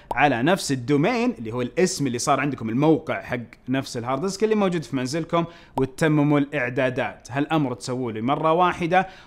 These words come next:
وأي واحد يبغى يحصل على المزايا حقت نفس سعات الناس دي بكل بساطة يحمل التطبيق ويسجل الدخول عن طريق اسم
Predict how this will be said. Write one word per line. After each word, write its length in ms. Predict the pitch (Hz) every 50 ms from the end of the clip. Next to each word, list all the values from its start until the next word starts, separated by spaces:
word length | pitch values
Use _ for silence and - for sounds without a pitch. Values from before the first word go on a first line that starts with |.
| - -
وأي 260 | 139 143 185 240 302
واحد 440 | 254 233 214 165 135 - 113 104 113
يبغى 220 | 135 139 147 180
يحصل 300 | 233 - - - 151 131
على 180 | 120 135 185 233
المزايا 540 | 269 269 262 247 214 202 214 180 143 123 113
حقت 560 | - - 233 302 320 247 180 165 143 - 151
نفس 280 | 170 196 190 - - -
سعات 420 | - - 165 151 160 185 175 - -
الناس 340 | 160 165 180 202 202 190 -
دي 220 | 208 220 254 247 - - - - - -
بكل 280 | 107 113 - 160 165 170
بساطة 460 | 151 160 151 - 160 139 123 - 104
يحمل 400 | 107 - 156 165 175 185 185 180
التطبيق 580 | 175 185 - 180 165 - 147 143 131 110 98
ويسجل 440 | 107 113 - - 147 147 139 160 156
الدخول 560 | 165 151 143 156 165 165 170 180 151 123 107
عن 120 | 98 107 113
طريق 280 | - 127 135 139 135
اسم 400 | 147 143 - 143 143 143 147 147